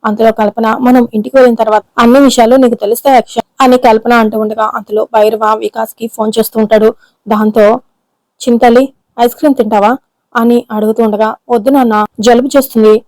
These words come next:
అని అక్షయ్ అంటుంది. "ఒక్క ఐస్ క్రీమ్ కి ఏం కాదులేమ్మా" అని చెప్పేసి కారు ఆపేసి వికాస్ అక్కడి నుంచి కారు దిగి వెళ్తూ ఉండగా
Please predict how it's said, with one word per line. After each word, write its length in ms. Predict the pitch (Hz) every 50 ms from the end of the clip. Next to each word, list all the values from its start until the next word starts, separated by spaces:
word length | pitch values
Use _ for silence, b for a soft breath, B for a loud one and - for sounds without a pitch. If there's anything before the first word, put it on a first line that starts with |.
| -
అని 220 | - 247 247 254 233
అక్షయ్ 280 | 214 208 - - 240
అంటుంది. 440 | 226 220 220 220 208 - _ - 262
"ఒక్క 160 | 254 254 -
ఐస్ 220 | 254 233 240 - -
క్రీమ్ 200 | 285 311 277 262
కి 220 | 277 269 247 -
ఏం 160 | - 226 233 247
కాదులేమ్మా" 420 | - 240 226 220 240 240 226 220 - _ _ 277
అని 120 | 269 262 -
చెప్పేసి 360 | 254 233 - 220 - - 226
కారు 280 | 220 - 226 214 208 220
ఆపేసి 520 | 220 214 - 208 202 - - 214 220 254 - _ _ _ _ _ -
వికాస్ 340 | 254 254 - 302 294 285 -
అక్కడి 200 | 247 - 220 214
నుంచి 360 | 220 214 - - 226 226 - _ _ _ _ _ _ _ _ _ _ _ -
కారు 180 | 214 208 220
దిగి 220 | 220 226 202 226 220
వెళ్తూ 280 | 220 208 208 208 214
ఉండగా 260 | 214 214 214 214 214